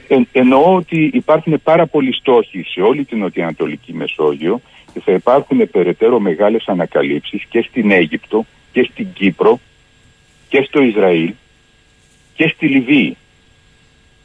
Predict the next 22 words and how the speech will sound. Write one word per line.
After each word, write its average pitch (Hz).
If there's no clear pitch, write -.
που 98
μας 92
ενδιαφέρει 98
και -
πάρα 90
πολύ, 180
γιατί 135
είναι 156
οι 131
βασικοί 110
μας 143
γείτονες, 92
ε, 98
σε, -
όσον, 113
ε, 110
σε, -
όσον 113
αφορά 107
τη -
μέση 127
γραμμή. 131